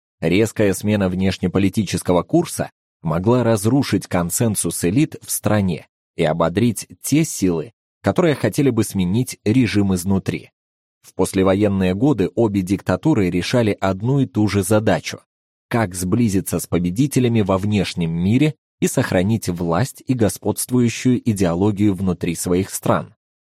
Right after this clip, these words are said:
Без своей особенной идеологии невозможно было объяснить гражданам, почему режимы, сближаясь с демократиями, остаются авторитарными. Салазару этот маневр дался легче,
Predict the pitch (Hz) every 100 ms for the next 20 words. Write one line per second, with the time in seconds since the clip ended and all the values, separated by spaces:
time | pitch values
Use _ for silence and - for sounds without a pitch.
0 | _ 85 85 101 113 - 113 117 113 104
1 | - 107 - 98 90 87 85 - 95 95
2 | 92 131 160 90 73 - _ _ - 87
3 | 120 131 170 104 95 87 85 82 87 95
4 | - 95 90 98 104 123 110 131 123 -
5 | _ _ - 135 - 143 123 90 90 90
6 | 135 151 80 - - 85 92 98 92 90
7 | 80 80 - 87 90 87 82 - 147 165
8 | - 82 76 71 _ _ _ - - 78
9 | 80 80 - 98 - 120 - 147 92 80
10 | - - _ _ _ - - 104 107 117
11 | 156 160 143 131 131 120 110 95 113 120
12 | 127 - 104 92 87 85 - 104 123 135
13 | 95 - -